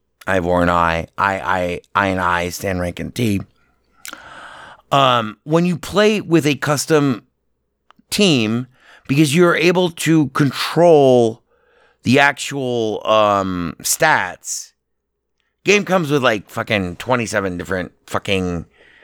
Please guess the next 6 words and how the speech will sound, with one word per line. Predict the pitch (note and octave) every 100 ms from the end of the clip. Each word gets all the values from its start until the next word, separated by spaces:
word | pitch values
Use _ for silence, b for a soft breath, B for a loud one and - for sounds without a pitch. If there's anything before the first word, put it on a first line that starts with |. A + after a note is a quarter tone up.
| b b b b b
insane | D#3 B2 - - D3 B2+ A#2
teams, | G2+ A#2+ A#2 G2 F2+
but | - A#2
they | D3+ E3+
are | E3+ -
all | C#3 C3+ C3 B2 A#2+